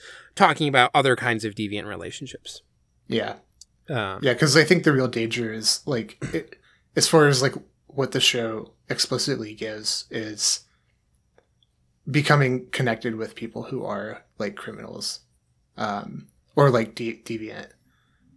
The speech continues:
Speaker 2: So
Speaker 1: Yeah.
Speaker 2: then having that, like, <clears throat> too close of a connection, like, turns you into, or, like, infects you. Um, because you're, like,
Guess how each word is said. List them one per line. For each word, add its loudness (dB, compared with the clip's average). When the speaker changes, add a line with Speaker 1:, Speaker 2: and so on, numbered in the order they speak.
Speaker 2:
So 4
Speaker 1:
Yeah. 6
Speaker 2:
then 6
having 4
that, 0
like, -8
<clears throat> 6
too 6
close 6
of -2
a 2
connection, -4
like, -10
turns 0
you -2
into, -10
or, 0
like, 2
infects -4
you. -10
Um, -2
because 0
you're, 0
like, -6